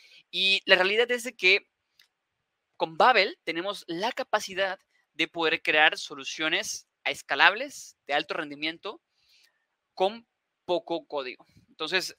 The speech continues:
aquí queda, eh, el aprendizaje que he tenido, eh, trabajando en estos ulti-, en estos, en estos dos proyectos. Otro ejemplo en el cual, eh, hemos visto ya fuera de México, fuera de Latinoamérica, es un proyecto llamado Prelo.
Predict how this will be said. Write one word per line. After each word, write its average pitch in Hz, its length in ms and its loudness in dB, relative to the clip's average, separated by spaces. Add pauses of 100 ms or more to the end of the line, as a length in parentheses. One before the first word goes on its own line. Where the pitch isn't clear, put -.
aquí - 260 -6
queda, 151 400 2
eh, - 220 -6
el 143 160 0
aprendizaje 147 600 -2
que 143 120 -6
he 135 40 -4
tenido, 143 640 -6
eh, - 160 -18
trabajando 143 460 -8
en 143 60 -10
estos 143 220 -10
ulti-, 143 280 -16
en 143 180 -10
estos, - 400 -12
en 139 140 -18
estos 139 180 -18
dos 139 100 -14
proyectos. - 540 -2 (640)
Otro 233 220 4
ejemplo 233 480 2
en 156 160 -2
el 156 160 2
cual, 180 380 8
eh, 165 340 0
hemos 170 280 -2
visto 175 360 -6
ya 147 340 4 (200)
fuera 151 260 2
de 143 100 0
México, 170 360 -4
fuera 147 180 -2
de 147 60 0
Latinoamérica, 160 640 -2 (280)
es 156 160 -6
un 202 80 -14
proyecto 180 260 -6
llamado 156 320 -6
Prelo. 165 440 -4